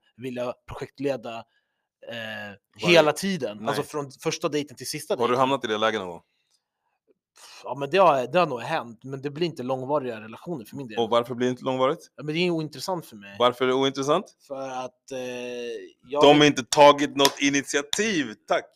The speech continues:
Speaker 1: Det, du, du säger det som att du
Speaker 2: I'm
Speaker 1: bevisar en
Speaker 2: saying
Speaker 1: poäng.
Speaker 2: it. Nej, jag säger det som att vi båda, eh, agree to it.
Speaker 1: Ja, nej, men i, en, en, ändå så här att jag tycker att jag, jag, jag förstår vad hon menar när det gäller de första, liksom, ett till två dejterna.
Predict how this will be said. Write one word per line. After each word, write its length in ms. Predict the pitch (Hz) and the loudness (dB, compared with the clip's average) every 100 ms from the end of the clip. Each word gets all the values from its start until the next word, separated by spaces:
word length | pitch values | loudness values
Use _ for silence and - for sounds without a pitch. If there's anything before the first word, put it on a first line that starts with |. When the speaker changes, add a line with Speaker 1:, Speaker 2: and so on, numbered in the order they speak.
| _ _ _ _ - _ _ 135 | _ _ _ _ -20 _ _ -12
Speaker 1:
Det, 140 | 151 | -6
du, 300 | 190 147 180 | -6 -4 -8
du 180 | 175 180 | -6 -4
säger 240 | 180 220 190 | 2 4 4
det 80 | |
som 160 | 165 151 | 2 -2
att 120 | 143 | -2
du 60 | 143 | -4
Speaker 2:
I'm 40 | |
Speaker 1:
bevisar 320 | 139 147 165 | 2 4 4
en 60 | 147 | 4
Speaker 2:
saying 80 | 190 | 6
Speaker 1:
poäng. 280 | 180 156 151 | 8 6 4
Speaker 2:
it. 40 | |
Nej, 140 | 170 | 4
jag 160 | 190 156 | 4 4
säger 160 | 175 190 | 4 2
det 100 | 151 | 2
som 120 | 151 | 2
att 120 | 143 | 0
vi 80 | 143 | 0
båda, 440 | 147 156 160 151 | 2 4 4 2
eh, 60 | 139 139 135 131 127 | 0 -4 -8 -6 -8
agree 280 | 127 170 | -8 -10
to 200 | 214 110 | -10 -10
it. 60 | 98 - _ _ _ | -12 -14 _ _ _
Speaker 1:
Ja, 300 | - 151 165 165 | 0 4 4 4
nej, 100 | 190 | 0
men 180 | 202 202 | -2 -6
i, 260 | 170 175 _ _ _ _ _ - | -8 -16 _ _ _ _ _ -4
en, 140 | 196 208 | -4 -2
en, 120 | 202 | -2
ändå 300 | 202 214 240 | 0 2 2
så 140 | 220 180 | 2 0
här 120 | 143 | -2
att 240 | 139 139 | -4 -6
jag 160 | 175 170 | -4 -4
tycker 320 | 185 - 160 | -6 -6 -6
att 200 | 143 135 | -6 -8
jag, 300 | 156 170 165 | -6 -4 -4
jag, 160 | 165 170 | -4 -6
jag 140 | 170 | -6
förstår 500 | 170 - 220 151 151 - _ _ | -8 -6 -4 -2 -2 -4 _ _
vad 140 | 139 | -10
hon 160 | 160 160 | -8 -8
menar 500 | 160 156 156 127 170 175 _ _ _ _ _ _ _ _ _ _ | -8 -8 -8 -8 -12 -14 _ _ _ _ _ _ _ _ _ _
när 180 | 151 151 | -6 -4
det 80 | |
gäller 260 | 151 165 147 | -2 -2 -4
de 100 | 135 - | -8 -10
första, 420 | 120 - - 143 | -10 -10 -8 -10
liksom, 260 | 123 - 131 | -10 -18 -16
ett 260 | - - - | -16 -16 -20
till 120 | 123 | -20
två 200 | - 127 | -16 -14
dejterna. 400 | 127 127 135 | -12 -12 -14